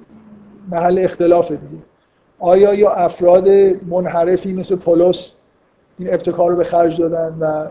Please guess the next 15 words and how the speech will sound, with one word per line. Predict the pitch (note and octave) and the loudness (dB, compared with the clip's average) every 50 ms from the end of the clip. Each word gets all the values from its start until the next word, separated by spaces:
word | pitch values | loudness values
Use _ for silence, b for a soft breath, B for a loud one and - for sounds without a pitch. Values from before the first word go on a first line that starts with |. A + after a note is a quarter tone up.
| - E3 E3+ | -12 -10 -8
مسیح | E3 E3 D#3+ - - F3+ F3 E3+ | -6 -6 -8 -10 -12 -12 -12 -12
اومده | F3+ F3 E3 D#3+ D#3+ E3 E3 | -10 -6 -4 -2 -2 -2 -2
بود | F3 F3 E3 - | -4 -6 -8 -8
که | - E3+ E3 D#3+ D#3+ D#3+ D#3 D#3+ - _ _ _ _ _ _ _ _ _ _ - | -4 -2 0 0 0 -2 -2 -6 -12 _ _ _ _ _ _ _ _ _ _ -6
برای | D#3 D#3+ E3+ | -4 -2 -2
بنی | E3+ E3+ E3 E3 E3 E3 | 0 0 -2 -2 -4 -8
اسرائیل | D#3+ D#3 - - D#3+ E3 F3 F#3 | -10 -6 -4 -2 0 0 0 0
یه | F3+ F3 | -2 -2
دین | E3+ F3 F3 E3+ F3 E3+ E3+ E3+ E3+ E3+ D#3+ E3 - _ _ _ _ _ _ _ _ _ _ _ _ _ _ _ _ _ _ _ - E3+ | -2 -4 -8 -8 -8 -6 -6 -6 -8 -10 -12 -18 -20 _ _ _ _ _ _ _ _ _ _ _ _ _ _ _ _ _ _ _ -2 2
اولا | F3+ G#3 A#3 A#3+ | 4 4 6 6
اصلاً | A3+ G#3+ A3+ A3+ A3+ G#3 | 4 4 2 0 0 0
مسیحیت | F#3 - - F#3 F#3 G3+ G3 | 0 -2 -2 0 0 0 0
دین | F#3+ G3+ G3+ G#3 G3 | -2 -4 -4 -4 -2
جدید، | F3+ F3+ F3 E3+ F3 F3+ | 0 0 2 2 0 -2
یعنی | F3+ G3 G#3 G3 | -4 -6 -8 -10